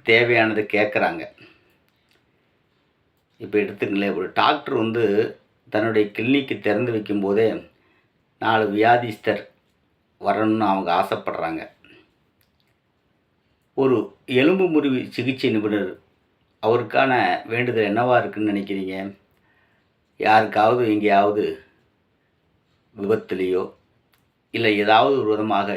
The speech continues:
எலும்பு முறியணும், நம்ம மருத்துவமனைக்கு வரணும்னு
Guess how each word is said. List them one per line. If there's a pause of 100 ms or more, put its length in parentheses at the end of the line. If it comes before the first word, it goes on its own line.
(140)
எலும்பு
முறியணும், (1400)
நம்ம (680)
மருத்துவமனைக்கு
வரணும்னு